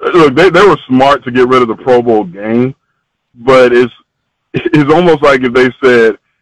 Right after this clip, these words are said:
"Hey, you think we could do worse than the Pro Bowl game? Hold my beer, watch this. We're gonna go play <laughs> dodgeball." And, and, and I guess just to have participants in, look, <clears throat> it's really just a weekend for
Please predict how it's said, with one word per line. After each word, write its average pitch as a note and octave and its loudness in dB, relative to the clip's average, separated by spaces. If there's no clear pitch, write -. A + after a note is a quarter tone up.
"Hey, C3+ 2
you A2+ 0
think C3 -2
we B2 0
could A#2+ -2
do A#2+ 2
worse A#2 0
than A#2+ -4
the G2 -6
Pro B2 -2
Bowl A2+ 0
game? A2+ -4
Hold B2 0
my G#2+ 0
beer, A2 -2
watch G#2+ 0
this. G2+ -6
We're A2 -6
gonna A2+ 0
go G#2+ 0
play - -4
<laughs> - -4
dodgeball." G#2+ -2
And, C3+ 2
and, C3+ 0
and D#3 4
I C#3+ 2
guess D3+ 2
just D3 0
to C#3 4
have B2+ 0
participants A#2+ -2
in, G#2+ -2
look, C#3 2
<clears throat> - -14
it's G3+ 0
really G3 2
just C#3+ -2
a C3 2
weekend B2 -2
for A2+ 0